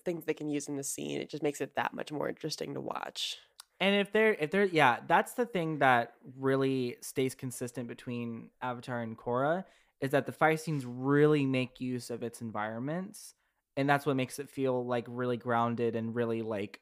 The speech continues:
Speaker 2: important, that it, like, it feels like it's actually happening.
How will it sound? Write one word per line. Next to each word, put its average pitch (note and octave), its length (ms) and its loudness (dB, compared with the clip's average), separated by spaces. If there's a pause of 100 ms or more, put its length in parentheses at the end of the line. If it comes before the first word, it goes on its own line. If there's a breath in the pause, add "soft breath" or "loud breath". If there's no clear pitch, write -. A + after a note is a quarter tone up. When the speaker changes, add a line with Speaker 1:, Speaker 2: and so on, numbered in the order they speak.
(120)
Speaker 2:
important, A#2+ 840 -6 (460)
that A#2+ 120 4
it, A#2 120 0
like, A#2 220 -2
it A#2+ 140 -6
feels B2+ 160 0
like A#2+ 140 -4
it's A2+ 100 -6
actually A2 280 -8
happening. G#2+ 600 -8